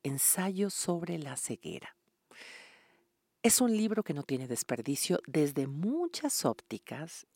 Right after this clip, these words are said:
y hoy solamente me quiero enfocar en el tema compliance. Sí, sí, es esta novela que tiene, tiene tanto que reflexionar que sin duda nos va a poner en un momento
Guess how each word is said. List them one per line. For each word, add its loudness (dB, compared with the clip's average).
y -4
hoy 0
solamente -4
me -6
quiero -6
enfocar -8
en -14
el -12
tema -8
compliance. -4
Sí, 2
sí, -4
es -4
esta 2
novela 6
que 0
tiene, -2
tiene -4
tanto 0
que -4
reflexionar -6
que 2
sin 4
duda 0
nos -4
va 2
a -6
poner 0
en -2
un -6
momento -2